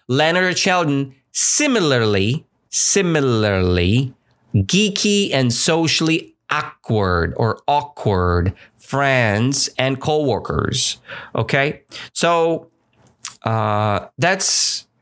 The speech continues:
who they are, right? So Leonard and Sheldon are very geeky. Geeky, it means, uh, very into physics, uh,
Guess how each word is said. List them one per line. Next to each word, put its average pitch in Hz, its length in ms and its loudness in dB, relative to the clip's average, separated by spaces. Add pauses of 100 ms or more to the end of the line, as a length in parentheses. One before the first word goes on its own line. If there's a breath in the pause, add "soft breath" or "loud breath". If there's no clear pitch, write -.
(120)
who 143 280 0
they 113 200 2
are, 160 400 -2
right? 110 420 -2
So 123 400 0 (220 loud breath)
Leonard 170 320 2
and 254 140 -2
Sheldon 143 580 0
are 120 160 -2
very 147 260 0
geeky. 120 400 0
Geeky, 190 400 2
it 131 100 -2
means, 139 460 0 (380 loud breath)
uh, 117 300 0
very 165 300 0
into 151 880 0
physics, 180 760 0 (340 loud breath)
uh, 113 360 0